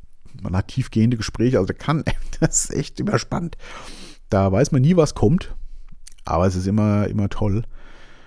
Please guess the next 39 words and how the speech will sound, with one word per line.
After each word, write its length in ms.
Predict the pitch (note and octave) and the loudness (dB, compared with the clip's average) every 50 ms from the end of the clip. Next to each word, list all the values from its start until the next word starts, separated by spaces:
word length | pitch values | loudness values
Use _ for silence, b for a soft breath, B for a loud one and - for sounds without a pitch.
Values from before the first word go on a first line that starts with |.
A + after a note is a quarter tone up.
| b b b b b | b b b b b
und 260 | b - - - F2+ F2 | b -8 -6 -4 -2 -2
macht 280 | F2+ F#2+ - - - | -2 -2 -2 -4 -4
immer, 520 | - F#2+ F#2 F#2 F#2 F#2 F#2+ F#2+ F#2+ E2+ - | -2 0 2 2 2 2 2 2 2 0 0
äh, 120 | - F2+ F2 | 0 -2 -2
Spaß. 480 | - - - F#2+ G2+ G2+ F2+ G#2 G#2+ | -2 0 4 6 8 8 8 8 6
Und 220 | G#2 - G2 F2+ - | 4 0 0 4 6
da, 300 | F2+ F#2+ G#2+ A#2 A#2 B1+ | 6 8 8 8 8 6
äh, 180 | E2 G#2+ G2+ | 6 4 6
war 180 | F#2 E2+ - G2+ | 4 4 4 4
ja 160 | G#2 G#2+ A2+ | 4 4 6
neulich 280 | G#2 F#2+ G#2+ A#2 G#2+ - | 6 6 4 4 4 2
auch 220 | - G#2+ A2+ G2+ | 2 4 4 4
eben 220 | E2+ G#2 G2+ G#2 F#2+ | 4 4 4 4 2
diese 200 | F#2+ G2 F#2+ F#2 | 2 2 0 0
Situation, 680 | F#2+ F#2+ G#2 F#2+ F2 - - D#2+ D#2 A1+ A#1+ B1 A#1 | 0 0 0 0 0 0 0 -2 0 0 0 -2 -2
ich 100 | - - | -4 -6
glaub, 120 | - - - | -10 -12 -10
es 80 | - | -6
war 100 | - - | -4 -2
sogar 200 | F2+ C2+ - B1 | -2 -2 -2 -2
nach 120 | C#2+ D#2 - | -2 -2 -4
dem 140 | - - | -4 -6
Gespräch, 540 | D2+ D2 - - - C#2+ D#2 G2+ A#2 - - - B B B B B B B B B B D#3 | -6 -6 -6 -6 -6 -4 -4 -4 -6 -8 -10 -12 B B B B B B B B B B -2
ähm, 460 | - F#2+ F#2 F#2 F#2 F#2 F#2+ F#2 F2 B B B B B B | 2 4 4 4 4 4 2 0 -2 B B B B B B
ja, 140 | E2+ E2+ D#2+ | -4 -4 -2
einfach 180 | G2 G#2 A#2 G#2+ | -2 0 0 0
so 100 | - G2+ | 0 0
ein 60 | F#2+ | -2
bisschen, 240 | G2+ G2 - F#2+ F2+ | -2 -2 -4 -2 -2
hm, 280 | F#2 A2 B2+ C#3+ C#3+ C3+ | 2 2 4 4 2 2
und 120 | A2+ F#2+ | 2 2
wo 60 | G2+ | 2
der 120 | F#2+ F2+ E2+ | 2 2 2
Paul 300 | - - D2 D#2 G2+ A#2 | 2 2 2 2 2 2
dann, 320 | A#2+ A#2 A#2 A#2 A2+ A2 | 2 0 0 0 0 -2
also 300 | - - - D#2 D#2+ D2+ | -2 -4 -4 -2 -2 -2
unser 220 | D#2 E2+ D#2+ - - | -2 -2 -4 -6 -6
Großer, 360 | - - - D#2+ F2 F2 E2 | -8 -6 -4 -4 -2 -2 -2
meinte, 560 | E2 E2 E2 E2 F2 F2 F#2+ F2 F2 F2 D#2+ | -2 -2 -2 -2 -2 -2 0 0 0 0 -2